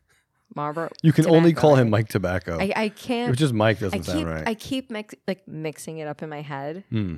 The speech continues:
Speaker 1: You know, like, I
Speaker 2: Mike
Speaker 1: keep thinking Mike
Speaker 2: Marlboro.
Speaker 1: Marlboro <laughs> or, like,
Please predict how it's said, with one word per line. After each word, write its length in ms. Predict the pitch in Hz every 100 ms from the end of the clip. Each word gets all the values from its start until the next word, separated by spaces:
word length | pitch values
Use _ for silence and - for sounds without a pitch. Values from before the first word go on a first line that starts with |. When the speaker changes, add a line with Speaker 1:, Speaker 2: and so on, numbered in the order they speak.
| -
Speaker 1:
You 140 | 156
know, 220 | 156 143
like, 180 | 151 147
I 60 | -
Speaker 2:
Mike 220 | 113 117
Speaker 1:
keep 80 | 123
thinking 200 | 120 120
Mike 300 | 123 - 127
Speaker 2:
Marlboro. 0 |
Speaker 1:
Marlboro 280 | 160 196 - - -
<laughs> 220 | _ -
or, 220 | 269 240 240
like, 180 | 202